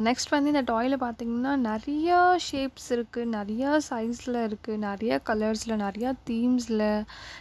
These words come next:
எல்லாத்துலயுமே வந்து இது வந்துடுச்சு சொல்லப்போனா. அ, ப்ரைஸிங்கும் வந்து அந்த கலர், தீம், சைஸுக்கு ஏத்த மாரி சேஞ்ச் ஆகிட்டே இருக்கு. இன்னும் அதுல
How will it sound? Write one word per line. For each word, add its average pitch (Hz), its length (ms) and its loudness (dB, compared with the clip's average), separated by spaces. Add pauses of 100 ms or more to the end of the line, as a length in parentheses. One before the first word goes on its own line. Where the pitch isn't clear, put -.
(220)
எல்லாத்துலயுமே 294 760 4 (100)
வந்து 254 260 2
இது 240 100 2 (100)
வந்துடுச்சு 220 520 -2 (140)
சொல்லப்போனா. 202 540 -4 (640)
அ, 226 40 4 (200)
ப்ரைஸிங்கும் 294 680 4
வந்து 254 260 2
அந்த 240 140 0 (100)
கலர், 220 340 2 (160)
தீம், 220 320 2 (100)
சைஸுக்கு 220 500 0
ஏத்த 214 220 -4
மாரி 208 200 -2 (100)
சேஞ்ச் 220 320 0
ஆகிட்டே 214 340 -2
இருக்கு. 208 220 0 (120)
இன்னும் 320 240 4
அதுல 254 240 2